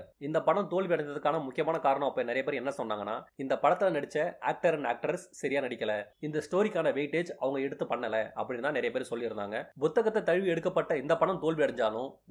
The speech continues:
ஒரிஜினல் வெர்ஷனான அந்த பிரிவோம் சந்திப்போம்ன்ற புக்கு மார்க்கெட்ல சேல்ஸ்ல பிச்சிட்டு போச்சு. அதுக்கு வந்த வரவேற்பை பார்த்துட்டு சுஜாதா அவர்கள் அந்த புக்குக்கு மறுபடியும் பார்ட் டூ எழுதினாரு. அதுவுமே சேல்ஸ்ல நல்ல நம்பர்ஸை கொடுத்தது. அடுத்து இரண்டாவதா நம்ம பார்க்க போற புத்தகம் இரண்டாயிரத்தி ஒன்பதாம் ஆண்டு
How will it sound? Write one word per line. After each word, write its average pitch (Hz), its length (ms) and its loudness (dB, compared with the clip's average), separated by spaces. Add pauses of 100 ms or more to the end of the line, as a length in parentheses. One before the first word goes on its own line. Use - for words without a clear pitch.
ஒரிஜினல் 196 360 2
வெர்ஷனான 147 480 2 (120)
அந்த 131 220 0
பிரிவோம் 185 360 -2
சந்திப்போம்ன்ற 143 580 -2
புக்கு 123 260 -4 (380)
மார்க்கெட்ல 175 420 2 (160)
சேல்ஸ்ல 175 400 0
பிச்சிட்டு 170 380 -6
போச்சு. 123 240 -6 (320)
அதுக்கு 175 280 4
வந்த 185 140 6 (100)
வரவேற்பை 185 380 4
பார்த்துட்டு 127 320 0 (240)
சுஜாதா 165 340 4
அவர்கள் 131 300 0
அந்த 123 200 -2 (100)
புக்குக்கு 147 400 -2
மறுபடியும் 127 400 -4 (240)
பார்ட் 151 240 4
டூ 165 160 -2
எழுதினாரு. 110 360 -2 (260)
அதுவுமே 151 360 2 (180)
சேல்ஸ்ல 165 180 2 (440)
நல்ல 135 200 0
நம்பர்ஸை 123 340 -2
கொடுத்தது. 101 340 -8 (180)
அடுத்து 190 340 2 (240)
இரண்டாவதா 170 380 6
நம்ம 143 160 4
பார்க்க 127 240 4
போற 117 120 2
புத்தகம் 110 400 -2 (240)
இரண்டாயிரத்தி 180 460 4
ஒன்பதாம் 135 340 2
ஆண்டு 117 220 0